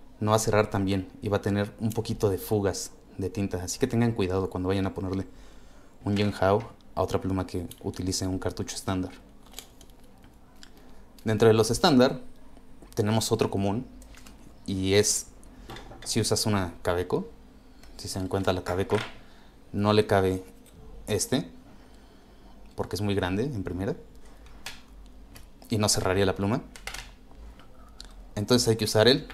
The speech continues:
mini. Este es de Kaweco, no se le ve la marca, pero sí es el original, y funciona como una jeringuita,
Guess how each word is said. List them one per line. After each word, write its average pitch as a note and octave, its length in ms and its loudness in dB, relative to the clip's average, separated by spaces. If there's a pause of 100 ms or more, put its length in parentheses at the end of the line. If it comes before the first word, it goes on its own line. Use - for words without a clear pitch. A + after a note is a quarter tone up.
(800)
mini. G2 360 0 (580)
Este G2+ 220 -4
es F#2 60 -2
de G2 80 -2
Kaweco, - 360 -2 (840)
no G2+ 140 -2
se - 100 -4
le F#2+ 80 0
ve F#2+ 80 4
la F2+ 80 2
marca, G#2 340 0 (720)
pero G2+ 140 2
sí - 120 2
es - 100 4
el G2+ 100 6
original, F#2+ 400 -2 (640)
y G#2 60 -4
funciona A2 460 0
como A#2 360 2 (1600)
una G#2+ 180 -2
jeringuita, - 520 -4